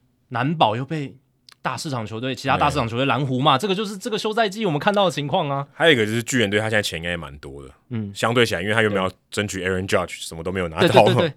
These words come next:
Speaker 2: <laughs> 相对起来，他的这个可以花的钱是，哦，当然不是讲说他们这个无上限啊，
Speaker 1: 没错。
Speaker 2: 只是说他原本预期要花的钱，他没有花掉嘛。
Speaker 1: 对。
Speaker 2: 所以他，我觉得也许在这上面他可以比较，呃，愿意去积极的先把这个 Logan Webb 绑住。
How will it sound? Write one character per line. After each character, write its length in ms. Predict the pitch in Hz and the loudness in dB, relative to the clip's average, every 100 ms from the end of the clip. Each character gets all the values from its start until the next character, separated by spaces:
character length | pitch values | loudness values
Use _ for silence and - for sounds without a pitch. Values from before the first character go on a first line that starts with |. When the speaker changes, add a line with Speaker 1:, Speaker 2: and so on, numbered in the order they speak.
| _ | _
Speaker 2:
<laughs> 140 | _ | _
相 140 | - 143 | 0 6
对 100 | 156 | 8
起 80 | 120 | 8
来， 180 | 117 | 6
他 220 | 117 131 131 | 4 2 2
的 120 | 110 | 0
这 120 | 113 | 0
个 100 | 110 | -2
可 140 | - 113 | 2 2
以 60 | |
花 220 | 104 104 | 4 2
的 60 | 98 | 2
钱 200 | 90 80 | -2 -8
是， 240 | 87 87 - _ - | -8 -10 -10 _ -8
哦， 100 | 104 | 6
当 120 | 175 | 8
然 80 | 156 | 8
不 100 | 156 | 4
是 40 | |
讲 160 | 143 104 | 4 2
说 300 | 120 123 - _ | 2 2 -2 _
他 100 | - | -2
们 160 | 117 104 _ _ - | -2 -2 _ _ -6
这 100 | 107 | -2
个 80 | |
无 140 | 98 90 | -2 0
上 200 | 107 87 | -2 -2
限 140 | 95 76 | -4 -6
啊， 60 | 65 | -12
Speaker 1:
没 60 | |
错。 0 | |
Speaker 2:
只 60 | 104 | -4
是 40 | |
说 260 | 110 120 101 - | 2 2 2 -10
他 100 | - | 4
原 140 | 156 156 | 4 6
本 100 | 131 | 2
预 120 | 156 | 0
期 120 | 120 | 2
要 80 | 117 | 2
花 140 | 113 | 4
的 60 | 110 | 4
钱， 100 | 92 | 4
他 60 | 101 | 0
没 100 | 101 | 0
有 60 | |
花 200 | 85 87 85 | -2 -2 -2
掉 200 | 90 67 | -2 -4
嘛。 140 | 67 _ _ | -14 _ _
Speaker 1:
对。 140 | 107 98 _ | -12 -12 _
Speaker 2:
所 160 | - 113 | 2 2
以 20 | |
他， 80 | 117 _ _ | 2 _ _
我 120 | 110 | -2
觉 80 | 127 | 0
得 80 | 135 | 2
也 80 | 147 | 0
许 140 | 120 | 2
在 100 | 110 | 0
这 140 | 113 110 | 0 0
上 160 | 107 | 0
面 100 | 104 | 2
他 100 | 101 | 0
可 140 | - 95 | 2 -2
以 80 | |
比 100 | 87 | -2
较， 320 | 82 87 85 85 _ _ _ | -4 -4 -4 -8 _ _ _
呃， 100 | 87 | -6
愿 180 | 101 104 | 0 0
意 60 | 104 | 0
去 200 | - 101 | -4 -4
积 160 | 110 | -2
极 180 | 101 87 | -4 -6
的 280 | 78 85 85 | -8 -8 -10
先 200 | - 95 | -6 -4
把 300 | 90 80 73 - | -4 -4 -8 -14
这 80 | 92 | -10
个 60 | |
Logan 260 | 95 95 95 | -6 -4 -4
Webb 160 | 92 73 | -4 -6
绑 160 | - 65 | -14 -16
住。 220 | - 71 | -16 -16